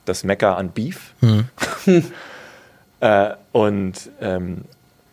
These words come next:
Speaker 1: von den bisherigen, äh, also von den Vorgängern zu lernen, haben wir ja unendlich viele Möglichkeiten. Es gibt ja mehr Aufzeichnungen und, und Möglichkeiten, auf Dinge zuzugreifen, als je zuvor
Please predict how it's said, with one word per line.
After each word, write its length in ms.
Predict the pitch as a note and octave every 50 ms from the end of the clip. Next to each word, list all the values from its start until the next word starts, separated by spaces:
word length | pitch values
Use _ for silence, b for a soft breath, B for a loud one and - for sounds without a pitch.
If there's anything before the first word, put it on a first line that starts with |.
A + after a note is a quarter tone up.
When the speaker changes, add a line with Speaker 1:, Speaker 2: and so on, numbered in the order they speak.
| - _ _ _ _ _ _ _ _ _ _ _ _ _ _ _ _ - - _ _ _ _ - -
Speaker 1:
von 280 | - - G#2 G2 F#2+ F2+
den 380 | F2 F2+ F2+ F2 F2 F2 F2
bisherigen, 840 | E2+ - - - - A#2 D3 E3+ F3+ D#3+ B2 A#2 G#2+ G2+ F#2+ F2+ F2
äh, 380 | D#2+ - G#2+ F#2 F#2+ D#2+ D2+ -
also 180 | - G2+ G#2
von 120 | F2+ G2+ F2
den 40 | E2+
Vorgängern 500 | - - - D#3 F3 D3 A#2 G2 F#2 F#2
zu 160 | - - F2+
lernen, 480 | D#2+ F2 G2+ A2 G2+ G2 B2 C3 -
haben 160 | - F#2+ G2 F#2+
wir 60 | F#2
ja 60 | F2+
unendlich 500 | - - C#3 C3+ D3 C3 G#2 - G#2 -
viele 160 | - - F#2+ F2
Möglichkeiten. 600 | F2 F2+ - - F2 - - E2+ - - F2+ F2+
Es 140 | - - -
gibt 160 | - G2+ -
ja 300 | - G2 F#2+ F#2 F2+ D2+ - E2+ E2+
mehr 400 | D#2+ F2 G2 G2+ A#2 C3 C3 G2
Aufzeichnungen 920 | F2+ C3 C3+ C#3 - - G#2+ G2+ G#2 - - A2 A2 G#2+ G2+ G2+ G#2 G2+ G2+
und, 340 | G2+ G2+ G#2 G2 F#2+ F#2 -
und 320 | - G2+ F#2+ F#2 - -
Möglichkeiten, 600 | G#2 G#2+ A2 - G#2+ - - - F2+ F#2 G2+ G2+
auf 120 | F#2 F#2+ -
Dinge 260 | - G#2+ G2+ G2 F2
zuzugreifen, 680 | - - C3 C3+ - - G2 - A2 G#2 G#2 G#2 A2+ G#2+
als 260 | G#2 G#2 G2+ - -
je 280 | G2 F#2+ F#2+ G#2 C3 C3
zuvor 580 | - - G#2+ - - B2+ B2 F#2+ F2 F2+ B2